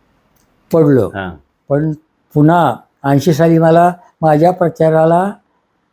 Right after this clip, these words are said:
Speaker 1: इंदिराजी गांधी आल्या होत्या
Speaker 2: हम्म.
Speaker 1: माझ्या मतदारसंघात.
Speaker 2: हम्म.
Speaker 1: म्हणजे मला तिकीट आणि प्रचार
Speaker 2: हम्म.
Speaker 1: म्हणजे एकाच वेळेला ठरलं होतं.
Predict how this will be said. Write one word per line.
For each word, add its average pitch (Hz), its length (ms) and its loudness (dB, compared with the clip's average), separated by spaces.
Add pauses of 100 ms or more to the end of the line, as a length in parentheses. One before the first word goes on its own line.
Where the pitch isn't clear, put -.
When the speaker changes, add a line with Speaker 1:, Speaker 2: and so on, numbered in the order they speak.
(640)
Speaker 1:
इंदिराजी 165 600 2
गांधी 160 340 2
आल्या 123 280 2
होत्या 101 260 -8
Speaker 2:
हम्म. 110 180 -6 (460)
Speaker 1:
माझ्या 127 280 0
मतदारसंघात. 123 720 -2 (160)
Speaker 2:
हम्म. 120 160 -6 (320)
Speaker 1:
म्हणजे 151 240 0
मला 156 300 2
तिकीट 185 500 -2 (240)
आणि 160 200 -4
प्रचार 175 480 0
Speaker 2:
हम्म. 117 300 -8 (1400)
Speaker 1:
म्हणजे 165 340 4
एकाच 202 460 0
वेळेला 185 460 2
ठरलं 190 380 0
होतं. 147 340 0